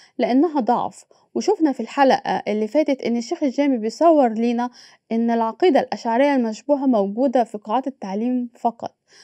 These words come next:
وإن مفيش حد بيتأثر بهذه العقيدة الفاسدة المفسدة إلا طلاب الأزهر،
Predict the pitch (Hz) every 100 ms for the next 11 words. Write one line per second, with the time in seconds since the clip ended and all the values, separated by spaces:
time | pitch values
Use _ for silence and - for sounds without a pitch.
0 | _ _ _ - 220 - 277 277 262 254
1 | 370 415 - - 320 233 240 220 220 -
2 | 302 - 285 247 226 202 220 226 302 294
3 | 240 - 277 262 - 208 294 294 254 240
4 | - 330 - 359 349 - 233 254 240 -
5 | - 247 220 175 -